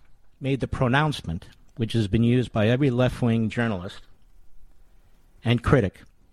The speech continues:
and Republicans like Chris Christie, I suppose, when he says, Not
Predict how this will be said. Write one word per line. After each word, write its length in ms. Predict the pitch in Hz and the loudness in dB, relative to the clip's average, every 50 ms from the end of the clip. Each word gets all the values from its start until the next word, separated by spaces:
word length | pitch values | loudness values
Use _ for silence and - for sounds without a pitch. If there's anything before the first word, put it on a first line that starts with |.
| _ _ _ - _ - _ _ - - - - - - - - - - - - - - - - - - - - - - - - - - - - - - - _ - - - - - - | _ _ _ -20 _ -20 _ _ -20 -20 -20 -20 -20 -20 -20 -20 -20 -20 -20 -20 -20 -20 -20 -20 -20 -20 -20 -20 -20 -20 -20 -20 -20 -20 -20 -20 -20 -20 -20 _ -20 -20 -20 -20 -2 2
and 160 | 131 147 147 | 2 4 4
Republicans 680 | 131 - - 135 170 180 147 - - 92 90 85 - | 2 0 2 0 2 0 0 -2 -2 -2 -2 -2 0
like 160 | 101 104 101 | 0 0 0
Chris 240 | - - 135 127 - | 2 2 2 2 0
Christie, 380 | - - 151 160 - - 101 82 | 0 0 0 0 0 -2 -2 -2
I 100 | 78 76 | -2 -2
suppose, 460 | - - - - 80 73 - - - - - - - - - - - - - - - _ - - - - - - _ _ - - - - - - _ _ - - - - _ - - _ _ - - - - - | -6 -6 -6 -8 -10 -10 -14 -16 -16 -14 -14 -14 -14 -14 -20 -20 -20 -20 -20 -20 -20 _ -20 -20 -20 -20 -20 -20 _ _ -20 -20 -20 -20 -20 -20 _ _ -20 -20 -20 -20 _ -20 -20 _ _ -20 -20 -20 -6 0
when 100 | - 117 | 2 2
he 80 | 120 | 2
says, 400 | 113 - - 131 113 107 92 - - - - - - - - - _ - | 2 2 2 2 2 2 -2 -6 -14 -20 -20 -20 -20 -20 -20 -20 _ -4
Not 420 | 175 113 110 120 131 131 123 - | 0 2 4 4 4 2 0 -2